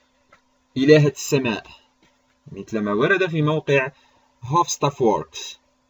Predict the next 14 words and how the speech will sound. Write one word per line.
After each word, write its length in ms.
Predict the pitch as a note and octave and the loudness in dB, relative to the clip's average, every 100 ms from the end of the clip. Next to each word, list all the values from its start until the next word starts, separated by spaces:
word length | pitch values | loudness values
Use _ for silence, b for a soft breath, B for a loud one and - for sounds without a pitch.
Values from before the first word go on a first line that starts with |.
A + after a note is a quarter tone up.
| _ | _
تمت 300 | G2+ G3 - | -8 -8 -10
صناعة 380 | - B2+ G#3+ A3+ | -6 -2 -2 0
هذه 300 | G3 G3+ F3+ | 2 2 0
المظلات 500 | E3+ D#3+ D#3 D#3+ D#3 | -2 0 0 0 -4
الأولى 300 | C3 C#3+ D3 | -4 0 2
من 180 | C#3+ B2+ | 2 -2
أجل 220 | B2 C3+ | -4 -4
محاكاة 440 | C3 B2+ A#2+ C3 B2 | -4 -6 -2 -4 -2
وتشريف 500 | B2 A#2 A#2 A#2 A#2+ | -6 -4 -2 -2 -4
الطريقة 420 | A2+ A#2 A#2 - | -8 -6 -4 -4
التي 260 | A2+ A2 A2 | -4 -4 -6
تحمي 320 | A2+ - A2+ | -10 -4 -2
بها 240 | G#2+ A2 | -2 -4
هذه 440 | G#2+ G#2+ G#2+ G#2+ | -8 -6 -4 -4